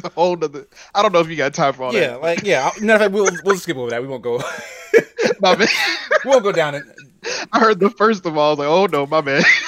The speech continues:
Speaker 2: So we'll, we'll move on. Let me, let me just check the chat real quick before we <laughs> move on.
Speaker 1: Ooh, let's catch up.
Speaker 2: Uh, Jeff says people need to be tracked because they're at risk of committing acts of violence. That's true. Like, for all the idle threats, there are always someone who takes it too far, and, like,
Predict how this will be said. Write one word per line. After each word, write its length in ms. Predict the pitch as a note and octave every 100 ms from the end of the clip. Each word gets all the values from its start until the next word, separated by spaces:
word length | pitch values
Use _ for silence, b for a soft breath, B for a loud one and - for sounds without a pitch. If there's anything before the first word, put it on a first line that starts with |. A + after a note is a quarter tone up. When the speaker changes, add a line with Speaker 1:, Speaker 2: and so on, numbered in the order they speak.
| -
Speaker 2:
So 120 | E3
we'll, 200 | F#3+ F3
we'll 100 | A3+
move 120 | A3
on. 100 | F#3+
Let 100 | G#3+
me, 140 | F#3+
let 120 | A3+ G#3
me 60 |
just 120 | G3
check 120 | F#3 F3
the 60 |
chat 180 | - C#3+
real 100 | C3
quick 320 | A#2+ B2 A#2+
before 240 | A2+ A2 C3+
we 60 |
<laughs> 20 | G#3+
move 420 | - - - D3
on. 220 | A2 A2 A2 B B B F4+
Speaker 1:
Ooh, 320 | F#4 E4 C#4+
let's 200 | F3 B3+
catch 320 | - E3+ E3+
up. 60 | C3+
Speaker 2:
Uh, 180 | C3+ B2
Jeff 180 | C#3+
says 220 | E3+ E3 -
people 220 | C#4+ E3
need 200 | D#3 D3+
to 80 | G#2+
be 180 | B2 A2+
tracked 500 | - F3 E3+ - _
because 240 | B2+ D3+ B2+
they're 140 | B2
at 120 | A2+
risk 220 | G#2+ C3 A#2+
of 80 |
committing 260 | - A#2+ A#2
acts 160 | A2+ G#2
of 60 |
violence. 260 | A2+ A#2+ A#2
That's 160 | A2
true. 360 | - D3+ D#3 E3+
Like, 280 | G#2+ A#2+ A#2 _ b b
for 160 | - D#3+
all 180 | E3 F3
the 100 | -
idle 220 | E3+ F3+
threats, 360 | D3+ D3+ C#3 -
there 160 | C#3+
are 40 | C#3
always 260 | C#3 D3
someone 200 | C#3+ C#3 C3
who 60 |
takes 260 | A#2 C3+ -
it 80 | A#2
too 140 | B2
far, 340 | - C#3 C#3
and, 180 | C3 B2
like, 220 | A#2+ A2+